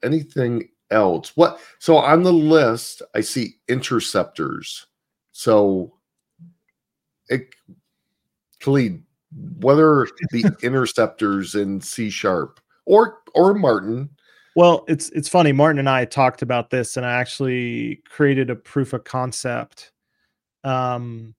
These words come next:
Speaker 2: but Martin, you can kind of butt in, but I'll explain what interceptors are. Uh, at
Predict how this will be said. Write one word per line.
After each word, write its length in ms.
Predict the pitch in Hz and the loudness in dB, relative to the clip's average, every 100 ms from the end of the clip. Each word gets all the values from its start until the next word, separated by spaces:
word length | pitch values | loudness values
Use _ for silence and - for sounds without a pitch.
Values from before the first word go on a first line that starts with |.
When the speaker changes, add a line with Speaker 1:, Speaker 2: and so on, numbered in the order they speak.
| _ | _
Speaker 2:
but 280 | - 135 104 | 0 0 0
Martin, 380 | 147 151 143 135 | 2 2 2 0
you 100 | 139 | -2
can 260 | 143 151 139 | 0 0 0
kind 220 | - 147 | -2 0
of 100 | 127 | 0
butt 180 | 131 127 | 0 -2
in, 280 | 123 117 110 | -4 -8 -8
but 280 | 123 120 - | -6 -6 -6
I'll 240 | 151 135 | -6 -6
explain 560 | - 156 - 151 151 139 | -8 -10 -4 0 2 0
what 140 | 135 | -2
interceptors 720 | 147 139 135 - 127 - 113 127 | -6 -6 -8 -8 -8 -8 -10 -8
are. 420 | 123 117 - 120 _ _ _ _ _ _ | -8 -8 -12 -16 _ _ _ _ _ _
Uh, 280 | 135 131 127 - | -2 0 0 0
at 280 | 156 - | -2 -2